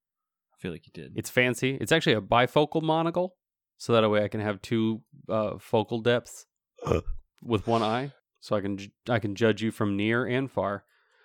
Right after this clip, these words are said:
Speaker 2: Look, I don't know where this is going. Can we please get back to the
Speaker 1: <laughs>
Speaker 2: goddamn patch notes?
Speaker 1: Sure. You know, I, we've already been in Erangel, you know, version two once,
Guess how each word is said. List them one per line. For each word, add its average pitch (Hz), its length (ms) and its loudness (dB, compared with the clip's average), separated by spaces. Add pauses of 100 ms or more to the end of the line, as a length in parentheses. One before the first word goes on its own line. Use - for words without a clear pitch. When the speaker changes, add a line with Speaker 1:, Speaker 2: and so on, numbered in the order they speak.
(200)
Speaker 2:
Look, 110 240 4
I 123 120 4
don't 160 140 6
know 151 120 6
where 135 180 6
this 107 160 0
is 98 140 -2
going. 98 420 -2 (400)
Can 117 100 -2
we 123 140 4
please 123 320 0
get 113 180 -2
back 110 180 -2
to - 80 -18
the 110 60 -16
Speaker 1:
<laughs> 110 80 -2
Speaker 2:
goddamn 101 280 -2
patch 101 280 -4
notes? 101 240 -4 (500)
Speaker 1:
Sure. 82 300 -8 (160)
You 104 140 -8
know, 87 80 -6
I, 104 240 0
we've 107 240 -4
already 113 220 4
been 92 220 0
in 87 220 -4
Erangel, 90 720 -6 (260)
you 92 80 -10
know, 80 160 -10
version 87 380 -8
two 87 260 -8
once, 87 540 -6